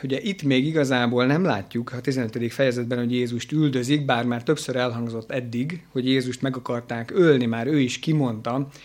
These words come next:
a, ö, párbeszédek folyamán, hogy ti engem meg akartok ölni, de, ö, ugye erre még nem került sor az evangélium végéig. Mégis üldözésnek van ő kitéve, elutasításnak van kitéve,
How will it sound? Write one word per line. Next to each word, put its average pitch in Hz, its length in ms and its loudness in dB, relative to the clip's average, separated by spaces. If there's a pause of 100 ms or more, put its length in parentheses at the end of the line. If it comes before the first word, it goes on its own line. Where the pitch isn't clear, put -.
(160)
a, - 60 -12 (720)
ö, 117 220 -6
párbeszédek 131 720 0
folyamán, 123 500 2
hogy 123 140 -4
ti 165 180 2
engem 131 260 2
meg 143 160 0
akartok 117 540 -6
ölni, 139 520 2 (380)
de, 123 340 0 (260)
ö, 127 320 2
ugye 131 180 2
erre 139 220 4
még 123 140 0
nem 131 200 2
került 120 320 -2
sor 127 180 -2
az 120 140 -2
evangélium 120 560 -2
végéig. 117 640 -4 (680)
Mégis 147 420 4
üldözésnek 135 960 0
van 127 160 -2
ő 120 120 -2
kitéve, 160 600 0
elutasításnak 139 920 0
van 165 180 -2
kitéve, 139 680 2